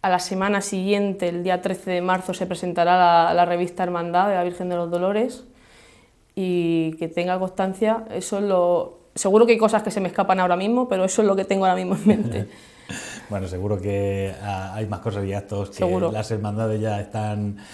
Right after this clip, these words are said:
Speaker 2: eh, preparando. Eh, en cuanto a la, a la Semana Santa de Tobarra de este año, ¿hay alguna modificación, alguna novedad que tendremos?
Speaker 1: Bueno, hay una novedad importante que para nosotros es muy valiosa, y es que este año vamos a tener ge-, vamos a,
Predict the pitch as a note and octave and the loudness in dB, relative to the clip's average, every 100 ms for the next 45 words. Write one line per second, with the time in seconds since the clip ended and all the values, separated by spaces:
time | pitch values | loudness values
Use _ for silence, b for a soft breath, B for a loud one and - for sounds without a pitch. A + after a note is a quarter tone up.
0 | B B A2 G#2+ F#2+ A2 G#2 G#2 G2 F#2+ | B B -4 -4 -4 0 0 0 -2 -6
1 | B B - A2 A2 A2 A#2+ A#2 A2+ A2 | B B -4 -2 -2 0 2 2 2 2
2 | G#2+ G#2+ G#2 G2+ A2+ G#2+ A#2 B2 - F#2 | 2 0 0 -2 -2 -2 0 0 -2 -8
3 | F2+ F2+ F2+ F2+ F2 F2 F2 F2+ F2+ E2+ | -8 -8 -8 -8 -10 -10 -10 -12 -12 -16
4 | - F#2 D#2 D2+ D2 G2+ G#2+ G#2 G2 G2+ | -14 -14 -14 -14 -10 -6 -4 -4 -6 -6
5 | G2+ G2+ G2+ F#2 G2+ - A#2 B2+ B2+ G#2 | -6 -6 -6 -8 -10 -8 -4 -2 -2 -2
6 | G#2 G2+ F#2 G#2+ B2+ - - G#2 G2+ F#2 | -4 -4 -6 -4 -6 -8 -8 -6 -6 -8
7 | F#2+ G#2+ B2+ C3 - B B B _ - | -8 -4 -4 -6 -10 B B B _ -6
8 | G3 G3+ A3+ A3 G#3 G3+ G3+ G3 G3 G#3+ | -2 0 2 2 0 0 -2 -4 -4 -2
9 | G#3+ G3 G#3 - G3 F3+ E3+ E3+ E3+ F3+ | -2 -4 -10 -10 -6 -4 -4 -4 -6 -4
10 | F3+ F3+ E3+ F3 F3 E3+ F3+ G3 - F#3 | -4 -2 -4 -2 0 0 0 -4 -6 -6
11 | F#3 F3+ F#3+ - F#3+ G3 G3 F#3 F3+ F3 | -4 -4 -6 -2 0 0 0 -2 -2 -4
12 | F3 F3+ F3+ F3+ F3+ - - - - - | -4 -4 -2 -4 -6 -12 -18 -16 -12 -6
13 | F#3+ F#3+ G3 F#3+ F3 | -2 0 0 0 2